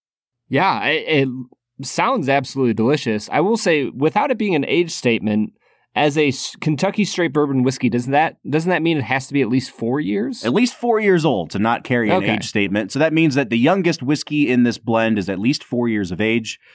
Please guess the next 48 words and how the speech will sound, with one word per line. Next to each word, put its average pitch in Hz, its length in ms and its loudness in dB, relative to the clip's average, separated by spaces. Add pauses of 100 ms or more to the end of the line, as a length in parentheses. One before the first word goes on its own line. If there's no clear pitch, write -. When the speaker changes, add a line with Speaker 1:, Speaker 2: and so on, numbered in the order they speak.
(140)
Speaker 2:
Uh, 101 200 2
they 127 160 0
have 135 120 2
a 120 60 0
big 123 240 -2
thing 120 160 2
on 110 60 2
their 104 100 0
website 95 460 -2
that 85 160 -4
they 87 100 -2
say 87 240 -4
this 87 220 -4
is 87 140 -8
an 87 100 -6
extreme 175 720 0
small 143 360 0
batch. 98 540 -4 (580)
Speaker 1:
Mm, 247 360 0 (180)
Speaker 2:
Never, 175 400 2
Speaker 1:
extreme. 294 720 -2
Speaker 2:
never 214 320 2
more 208 240 0
than 170 140 0
fifteen 170 520 0
barrels 107 720 -2
in 110 160 -2
each 101 260 -6
batch, 87 440 -6 (100)
which - 240 0
I 226 40 2
really 330 240 0
like 302 200 2
that. 92 220 -2
Speaker 1:
Ooh. - 180 -16
Speaker 2:
You 175 140 0
know, 214 160 4
it 160 120 2
does 196 160 0
seem 175 200 0
small 160 400 2
enough 147 260 2
that 123 140 2
it 117 120 -2
seems 123 220 0
like 117 140 -2
a 113 60 0
legitimate 110 840 0